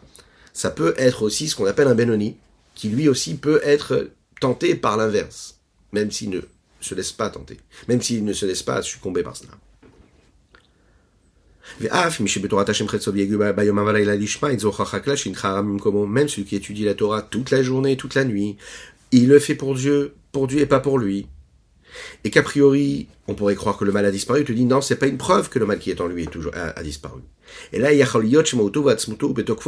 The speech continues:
probable que l'essence même du mal est toujours aussi puissant du côté gauche de son cœur. Rak, c'est seulement que chez les Vouchav, les moyens d'expression que peut avoir ce mal-là,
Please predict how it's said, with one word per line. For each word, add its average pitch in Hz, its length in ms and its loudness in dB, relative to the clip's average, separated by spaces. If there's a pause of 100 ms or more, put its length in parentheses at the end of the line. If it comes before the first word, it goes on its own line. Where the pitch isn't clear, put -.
(2250)
probable 95 480 0 (280)
que 107 100 -4
l'essence 101 360 -2
même 117 200 0
du 101 100 -2
mal 101 280 0
est 120 100 -6
toujours 131 220 -2
aussi 131 180 0
puissant 131 420 -2
du 117 100 -6
côté 101 200 -4
gauche 104 220 -2
de 90 100 -6
son - 160 -10
cœur. 76 260 -8 (800)
Rak, 123 480 2
c'est - 160 -6
seulement 151 360 4
que 110 100 0
chez 123 200 2
les 120 220 6
Vouchav, 107 720 0
les 92 120 -2
moyens 127 260 6
d'expression 123 560 -4
que - 100 -6
peut 113 200 -2
avoir 98 380 -2
ce - 140 -10
mal-là, 80 540 -8